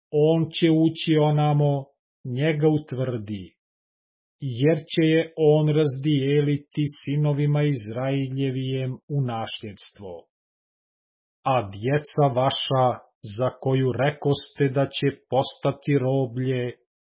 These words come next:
sinovi vaši, koji danas ne znaju ni šta je dobro ni šta je zlo, oni će ući onamo i njima ću je dati i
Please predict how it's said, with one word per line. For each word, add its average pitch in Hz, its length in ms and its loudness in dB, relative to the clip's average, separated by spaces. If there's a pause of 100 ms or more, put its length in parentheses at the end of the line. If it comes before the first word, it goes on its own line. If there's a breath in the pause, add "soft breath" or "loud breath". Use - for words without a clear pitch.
(140)
sinovi 156 600 0
vaši, 139 840 0 (220)
koji 131 340 -2
danas 143 600 -2
ne 127 260 -2
znaju 139 420 0
ni 139 160 0
šta - 400 -2
je 143 220 0
dobro 131 580 -2
ni 139 180 0
šta - 360 -4
je 139 180 0 (140)
zlo, 127 360 0 (880)
oni 156 380 4
će 160 180 2
ući 151 500 4
onamo 139 800 2 (340)
i 143 180 2
njima 143 440 2
ću 151 220 -2
je 143 200 4
dati 131 800 -4 (580)
i 160 220 -2